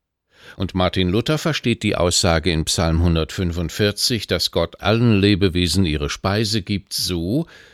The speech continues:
dass er uns durch die Arbeit der Bauern und anderer Menschen zu essen gibt.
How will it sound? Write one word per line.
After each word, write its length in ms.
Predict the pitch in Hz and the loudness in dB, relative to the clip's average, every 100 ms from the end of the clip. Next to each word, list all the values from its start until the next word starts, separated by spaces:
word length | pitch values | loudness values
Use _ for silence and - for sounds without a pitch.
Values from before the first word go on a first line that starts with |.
| _ | _
dass 180 | - - | -2 -2
er 400 | - 214 147 73 | 0 0 2 0
uns 340 | 87 104 - | -2 -2 -4
durch 200 | - 69 | -6 -8
die 160 | - 85 | -4 -2
Arbeit 440 | 90 107 95 87 | 2 2 2 2
der 120 | 78 73 | 0 0
Bauern 400 | 95 104 92 78 | 0 2 0 -2
und 140 | 78 | -4
anderer 380 | 71 98 85 78 | -2 0 0 0
Menschen 680 | 78 76 69 - 71 65 58 | -2 -2 -4 -6 -6 -6 -10
zu 220 | - - | -10 -6
essen 360 | 78 - 62 57 | -6 -6 -8 -10
gibt. 360 | - - - | -14 -20 -20